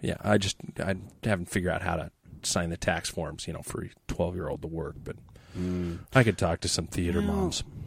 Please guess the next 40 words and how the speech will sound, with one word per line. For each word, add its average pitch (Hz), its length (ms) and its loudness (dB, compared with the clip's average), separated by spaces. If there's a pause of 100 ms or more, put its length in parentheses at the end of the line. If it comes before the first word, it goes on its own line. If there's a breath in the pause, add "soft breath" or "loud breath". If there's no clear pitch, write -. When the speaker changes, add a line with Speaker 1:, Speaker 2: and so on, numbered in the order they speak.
(100)
Speaker 2:
yeah, 110 160 6
that's 127 220 6
true. 113 220 8
And 110 140 6
the, 131 120 10
the 143 160 10
other 170 140 12
thing 135 180 8
is, 101 220 6
too, 156 200 8
I 104 60 8
mean, 101 260 4
you 117 100 2
know, 98 120 4
talk 127 300 4
to 135 60 2
maybe 113 220 6
some 113 200 2
of 101 60 0
the 87 60 -4
farm 113 300 2
kids. - 500 -2
Speaker 1:
Yeah. 175 300 8 (100)
Speaker 2:
You 110 140 4
know, 80 140 4
it's - 100 -4
the - 80 0
same 101 180 2
thing. - 320 -4
Speaker 1:
Exactly. 117 720 2
<laughs> - 280 -8
Speaker 2:
You 95 100 2
know, 82 200 2 (200)
and 101 160 6
also 110 220 6
in 107 60 6
the 101 100 6
third 107 240 10
world, 98 240 8
they're, 90 180 4